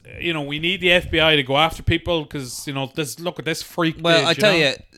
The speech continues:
Speaker 2: it didn't cause a dent in recruitment to, like, separatist agencies and shit like that. A lot of
Speaker 1: Okay.
Speaker 2: people are still, like, uh,
Speaker 1: Yeah, yeah,
Speaker 2: and
Speaker 1: yeah.
Speaker 2: again, I, I don't know much about it, but isn't the whole thing, like, uh,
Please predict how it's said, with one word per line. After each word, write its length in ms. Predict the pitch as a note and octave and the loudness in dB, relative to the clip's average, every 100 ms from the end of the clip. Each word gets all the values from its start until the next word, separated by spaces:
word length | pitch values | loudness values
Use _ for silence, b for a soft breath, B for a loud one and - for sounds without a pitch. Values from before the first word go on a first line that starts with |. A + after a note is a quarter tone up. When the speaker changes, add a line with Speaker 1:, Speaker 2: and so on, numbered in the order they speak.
| - | -6
Speaker 2:
it 160 | D#3 B2+ | -6 2
didn't 300 | G3+ A#3 G#3 | 2 2 -2
cause 340 | A#3 A3 F#3 | 4 4 4
a 60 | F3+ | 2
dent 420 | F3+ F3 G3+ - | 4 4 2 -2
in 160 | E3+ D#3 | -4 -2
recruitment 600 | C#3 D#3 F3 D#3+ C3 A2 | 0 2 0 0 -6 -4
to, 80 | |
like, 300 | B2+ A#2 G#2+ - | 0 0 -2 -2
separatist 500 | C3+ C3+ C3 C3 C3+ | -2 -2 -4 -4 -2
agencies 580 | B2 A2 - A2 G2+ | -2 -2 -6 -6 -6
and 120 | G2 G2+ | -10 -6
shit 120 | A2+ | -4
like 160 | G2+ G2+ | -4 -2
that. 220 | A2 G2 | -2 0
A 40 | |
lot 140 | G2+ C#3 | 0 0
of 40 | |
Speaker 1:
Okay. 80 | C3+ | 0
Speaker 2:
people 120 | A2+ B2+ | 0 -2
are 60 | |
still, 280 | A#2+ C#3 B2+ | -2 -2 -2
like, 320 | A2+ G#2 - | 0 -4 -6
uh, 280 | A2+ G2+ G2 F#2 _ | -4 -2 -4 -8 _
Speaker 1:
Yeah, 340 | C#3+ B2+ A#2+ | -4 -4 -4
yeah, 200 | A#2+ A#2+ | -6 0
Speaker 2:
and 100 | C#3+ | 2
Speaker 1:
yeah. 40 | D3 | 2
Speaker 2:
again, 400 | C#3+ F#3+ G3 F#3+ | 4 6 6 6
I, 320 | F#3+ E3 D3+ D3+ | -4 0 0 2
I 60 | D3 | 0
don't 240 | - G3 | 2 0
know 80 | F#3 | 2
much 160 | F3+ - | 0 2
about 220 | D#3 F#3+ | 4 6
it, 100 | - | 4
but 120 | C#3+ | 2
isn't 220 | D3+ D#3+ | 0 -2
the 60 | D#3+ | 2
whole 180 | E3+ D#3+ | 4 4
thing, 220 | F3 E3+ | 2 0
like, 340 | E3 D#3 D3+ D#3+ | 2 2 2 0
uh, 420 | D3 C#3+ C#3+ | 2 4 4